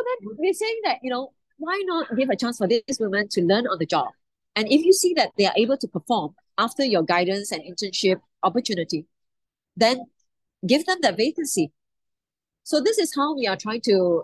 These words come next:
increase that, um, tra-, so, uh, change that trajectory by allowing them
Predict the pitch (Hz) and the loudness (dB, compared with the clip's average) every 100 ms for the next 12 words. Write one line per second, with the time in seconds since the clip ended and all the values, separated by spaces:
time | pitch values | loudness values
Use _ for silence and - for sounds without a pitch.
0 | - 196 - 262 285 285 208 - - 190 | -4 -8 -6 -2 -2 0 -2 -2 -2 -2
1 | 160 156 156 - 196 202 170 202 185 202 | -2 -2 -6 -10 -12 -12 -2 0 2 -2
2 | 190 - 311 277 - 254 - 370 415 - | -6 2 2 4 4 2 2 -2 0 2
3 | - - 180 185 - 196 202 226 - - | 2 2 2 2 2 2 4 2 -4 -12
4 | - - 190 196 - - 214 226 240 294 | -6 0 2 0 -6 0 2 2 2 0
5 | 294 285 | -4 -8